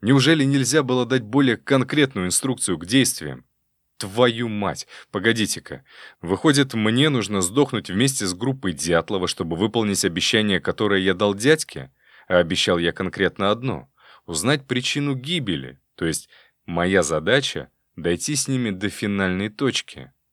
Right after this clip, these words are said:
Цепочка выстроилась логичная и прямая, как стрела. Умри, но сдержи слово,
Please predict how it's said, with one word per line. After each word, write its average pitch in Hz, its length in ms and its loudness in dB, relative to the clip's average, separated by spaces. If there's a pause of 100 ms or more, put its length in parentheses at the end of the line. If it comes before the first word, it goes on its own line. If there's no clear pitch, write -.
(420)
Цепочка 127 600 0
выстроилась 123 680 2
логичная 107 680 -2
и 110 180 -8
прямая, 127 580 -2
как 120 260 -4
стрела. 104 640 -2 (340)
Умри, 123 360 0
но 110 120 0
сдержи 98 460 0
слово, 110 580 0